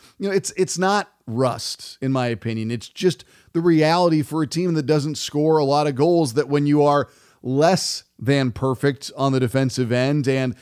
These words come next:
do not give yourself the best opportunities to score goals, it's gonna cost you. It's gonna cost you, and it cost the Sharks last night, and it's something that worries me because you're running out of time. You're on your longest winless stretch of the season. Again, that's my,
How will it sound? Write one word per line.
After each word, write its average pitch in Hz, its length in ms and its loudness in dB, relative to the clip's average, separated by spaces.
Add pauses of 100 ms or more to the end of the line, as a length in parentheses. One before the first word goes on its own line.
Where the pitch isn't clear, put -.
(260)
do 127 140 -2
not 151 300 0
give 135 120 0
yourself 139 400 0
the 127 80 -10
best 143 340 -2
opportunities 139 640 0
to 120 120 -8
score 143 300 0
goals, 175 380 2 (300)
it's 220 180 -4
gonna 143 320 -2
cost 247 420 -2
you. - 140 -18 (460)
It's 170 200 0
gonna 151 280 0
cost 156 400 -2
you, 196 100 0
and 208 80 -4
it 185 80 -8
cost 151 300 -2
the 190 80 0
Sharks - 380 -2
last 147 300 0
night, 151 300 0
and 160 240 0
it's 151 120 -4
something 165 400 -2
that 175 120 -2
worries 156 460 -2
me 147 160 -2
because 147 480 -4 (320)
you're 147 180 0
running 170 520 0
out 151 240 -2
of 131 120 -4
time. 143 480 0 (300)
You're 143 200 2
on 143 180 0
your 135 120 0
longest 156 500 0
winless 156 320 0
stretch 151 300 -4
of 123 80 -10
the 123 60 -6
season. 143 380 -2
Again, 151 260 2
that's 139 160 -4
my, 139 340 -4